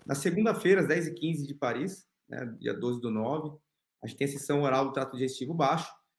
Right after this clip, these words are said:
e eu chamo a atenção só pra atualização do estudo crystal one, né,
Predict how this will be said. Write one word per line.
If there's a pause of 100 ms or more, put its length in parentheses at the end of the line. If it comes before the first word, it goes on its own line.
(140)
e
eu
chamo
a
atenção
só
pra
atualização
do
estudo
crystal
one, (400)
né,